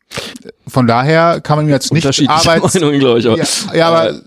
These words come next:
Speaker 2: also wenn man mit Leuten aus der Gesundheitsbranche redet, sind die meisten, glaub ich, nicht so begeistert, ehrlich gesagt, was ich so mitkriege. Also ich hab ein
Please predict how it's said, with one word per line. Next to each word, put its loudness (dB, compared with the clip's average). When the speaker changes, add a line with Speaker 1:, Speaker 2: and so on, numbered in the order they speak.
Speaker 2:
also 0
wenn 2
man 2
mit 0
Leuten 2
aus -6
der 0
Gesundheitsbranche 0
redet, -2
sind 0
die 0
meisten, 0
glaub 2
ich, 0
nicht 2
so -2
begeistert, 0
ehrlich 0
gesagt, -2
was 0
ich -4
so 2
mitkriege. 0
Also 0
ich 0
hab -4
ein -2